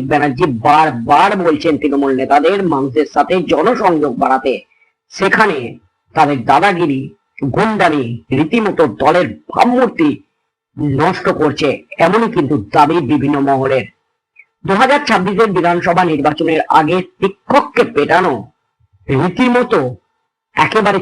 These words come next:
চাঞ্চল্য ছড়িয়ে গেছে গোটা এলাকা জুড়ে। শিক্ষক মহলে কিন্তু ব্যাপক চাঞ্চল্য ছড়িয়েছে।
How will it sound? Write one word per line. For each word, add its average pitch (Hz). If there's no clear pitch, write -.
চাঞ্চল্য 208
ছড়িয়ে 190
গেছে 160
গোটা 151
এলাকা 160
জুড়ে। 175
শিক্ষক 262
মহলে 190
কিন্তু 185
ব্যাপক 175
চাঞ্চল্য 254
ছড়িয়েছে। 160